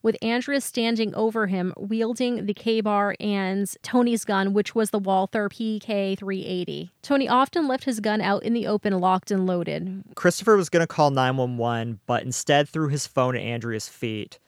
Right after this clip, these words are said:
Speaker 2: Christopher begged for his life, and Andrea told him to go back to his bedroom and promised not to hurt him, and even asked him, "Do you want to die today?"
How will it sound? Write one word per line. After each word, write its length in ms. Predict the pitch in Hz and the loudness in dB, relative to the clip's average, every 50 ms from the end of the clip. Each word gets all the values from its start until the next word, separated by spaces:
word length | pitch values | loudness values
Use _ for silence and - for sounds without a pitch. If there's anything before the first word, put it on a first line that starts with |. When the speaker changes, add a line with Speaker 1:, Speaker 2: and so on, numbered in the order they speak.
| _ - | _ -2
Speaker 2:
Christopher 360 | - 170 - - - 202 170 | 0 0 0 2 2 2 2
begged 400 | 127 - 147 139 139 147 151 - | 4 4 4 6 6 4 0 -2
for 160 | - 151 135 | -2 -2 0
his 180 | 117 135 120 110 | 0 -2 -4 -2
life, 480 | 117 123 120 120 117 120 - - - _ | 0 0 2 2 2 0 -4 -12 -18 _
and 160 | - 123 120 - - | -10 -8 -8 -6 -4
Andrea 440 | 135 139 143 156 151 170 170 165 165 | -2 0 0 0 0 0 0 0 0
told 360 | - - - 143 143 147 127 | 0 -2 0 2 2 2 2
him 160 | 139 143 135 | 0 -2 -4
to 80 | 131 131 | -4 -6
go 260 | 113 - 127 123 123 | -4 0 0 0 2
back 280 | 113 127 120 120 117 - | 4 4 2 2 2 -2
to 160 | - 131 120 | -8 -8 -6
his 140 | 117 104 104 | -6 -8 -8
bedroom 600 | 101 - 120 110 110 107 - 110 110 107 107 110 | -8 -4 -2 -2 -2 -2 -4 -6 -8 -8 -8 -8
and 120 | 113 113 | -10 -10
promised 460 | - - - 131 123 123 123 - - | -6 -2 0 0 2 0 -2 -4 -6
not 420 | - 123 120 123 123 135 143 - - _ - | -6 -6 -2 0 2 2 2 2 -2 _ -14
to 120 | - - 147 | -10 -8 -8
hurt 300 | - - 143 143 - - | -4 -2 -2 -2 -2 -2
him, 260 | 110 110 101 101 107 | -8 -8 -8 -8 -6
and 60 | 117 | -6
even 160 | 127 139 147 147 | -4 -2 0 0
asked 280 | 143 147 143 - - | 0 0 0 -2 -4
him, 100 | 143 131 | -6 -4
"Do 80 | 117 127 | -4 -2
you 100 | 139 147 | -2 0
want 240 | 147 147 143 131 - | 0 0 0 -2 -2
to 80 | - 127 | -4 -2
die 300 | 120 127 120 127 131 127 | 2 4 4 4 4 4
today?" 460 | 117 110 104 107 104 107 104 107 107 | 2 -2 -4 -4 -4 -4 -4 -6 -8